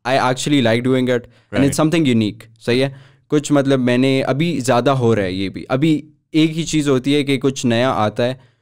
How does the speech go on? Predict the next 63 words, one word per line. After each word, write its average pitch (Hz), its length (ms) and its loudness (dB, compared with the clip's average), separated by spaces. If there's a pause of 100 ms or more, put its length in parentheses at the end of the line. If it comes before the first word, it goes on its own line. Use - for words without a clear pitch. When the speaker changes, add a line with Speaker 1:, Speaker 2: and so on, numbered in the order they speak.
(120)
Speaker 1:
उसमें 135 260 0
शुरू 135 240 0
शुरू 135 220 0
वाले 120 180 2
लोग 117 240 0
जो 117 100 0
हैं, 117 160 0
they 113 420 -4
blow 113 260 2
up, 113 80 -8 (400)
फिर 139 100 2
जो - 80 0
Speaker 2:
Yeah। 135 100 2
Speaker 1:
है 135 100 4
लोग 127 200 0
कहते 123 200 0
हैं, 123 80 -2
"ओ, 117 200 0
ये 120 160 0
देखो, 113 500 -2 (400)
Speaker 2:
उसकी 165 180 -2
Speaker 1:
ये 160 60 -2
Speaker 2:
कॉपी 131 180 0
Speaker 1:
blow 123 120 2
Speaker 2:
कर 127 60 2
रहा 127 80 2
है, - 20 0
Speaker 1:
up।" 117 60 2
Speaker 2:
उसकी - 60 2
Speaker 1:
हाँ, - 80 0
Speaker 2:
कॉपी 120 160 0
Speaker 1:
वो 120 60 4
Speaker 2:
कर 107 100 2
रहा 104 60 0
है। - 360 -12 (100)
And - 100 -6
I 185 120 0
think 233 160 -2
another 143 440 -2
thing 180 160 -6
that 151 100 -2
happens 127 300 -2
is, 127 60 -6
मैं 127 80 -2
उस 120 60 -2
दिन 123 120 -4
हमने 117 180 -4
से 120 120 -8
डिस्कस-, 110 400 -12
डिस्कशन 107 400 -10
कर 110 140 -2
रहा 101 80 -4
था 120 120 -8
कि, 135 180 -8
अ, 101 360 -10
इंडस्ट्री 135 340 -4
एक 170 60 -6
बड़ी 175 160 -2
इंटरेस्टिंग 156 380 -6
मोड़ 131 180 -2
पे 147 180 -2
है, 120 140 -4
because 131 420 -2